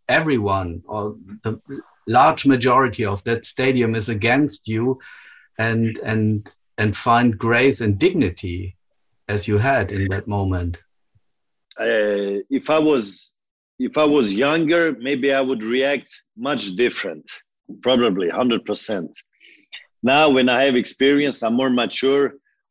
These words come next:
Speaker 2: I control the, the situation much, much easier and much better.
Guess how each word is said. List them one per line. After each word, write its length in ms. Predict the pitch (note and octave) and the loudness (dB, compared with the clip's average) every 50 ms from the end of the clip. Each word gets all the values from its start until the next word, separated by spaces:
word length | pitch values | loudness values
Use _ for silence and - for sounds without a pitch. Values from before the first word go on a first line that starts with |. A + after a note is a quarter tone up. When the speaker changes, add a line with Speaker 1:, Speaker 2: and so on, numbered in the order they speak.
| _ | _
Speaker 2:
I 120 | A2 A2 A2 | -4 -4 -4
control 560 | - - B2+ A#2 G2+ - C3 C3+ C3+ B2+ A2+ | -4 -4 -4 -4 -2 -2 0 2 2 2 2
the, 160 | B2 B2 A#2 | 2 2 0
the 160 | G#2+ G#2 A#2 | 0 -2 -4
situation 680 | G#2 - - A2 F#2 - B2 B2+ C3+ B2 - B2+ A2+ G#2+ | -6 -6 -8 -8 -4 0 2 2 2 2 2 0 0 0
much, 340 | A2+ A#2+ A#2+ A2 - - - A2 G#2 - _ _ _ _ _ _ _ - | 0 -2 -2 -2 -4 -8 -8 -10 -10 -12 _ _ _ _ _ _ _ -4
much 360 | C3+ D3+ D#3 D3+ - - - | -2 0 0 0 -2 -2 0
easier 560 | D#3+ D3+ D#3+ D#3+ C#3 D#3 F3 F3 F3+ F3+ E3 - - | 2 2 2 2 2 2 2 4 4 2 0 -2 -4
and 140 | A#2+ A2 A#2 | -4 -2 -2
much 280 | B2+ C3 A2 - F#2+ F#2+ | 0 -2 -2 -4 -4 -2
better. 420 | A#2+ B2+ B2 G#2+ G#2 F#2 E2 - | 0 0 0 0 -2 -4 -6 -10